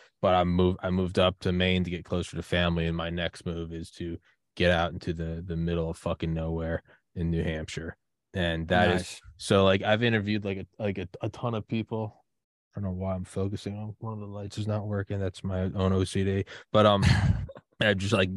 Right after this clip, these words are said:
Speaker 1: I just see one light and I'm now just throwing me all off. Um, yeah, it's, it's kind of funny though. Like, I interview all these people, and yeah, kinda like y'all.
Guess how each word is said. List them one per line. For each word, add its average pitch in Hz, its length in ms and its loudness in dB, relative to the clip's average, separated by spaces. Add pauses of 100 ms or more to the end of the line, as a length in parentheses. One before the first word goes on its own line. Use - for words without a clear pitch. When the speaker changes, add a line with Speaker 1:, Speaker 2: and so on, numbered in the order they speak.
Speaker 1:
I 87 100 0 (180)
just - 180 -10 (760)
see 101 100 -6
one 90 360 -2
light 85 320 0
and 85 80 -4
I'm 87 100 -2
now 87 160 -2
just 90 200 -8
throwing 90 280 0
me 90 100 0
all 90 220 0
off. 92 200 -2
Um, 98 300 2 (760)
yeah, 113 280 6
it's, 107 220 2
it's - 180 2
kind 113 220 4
of 104 80 2
funny 98 280 0
though. 90 300 0
Like, 87 300 -4 (500)
I 110 80 -10
interview 95 380 2
all 90 160 4
these 90 180 -6
people, 95 340 0
and 175 100 6
yeah, 175 80 4 (200)
kinda 220 180 8
like 196 180 8
y'all. 123 340 8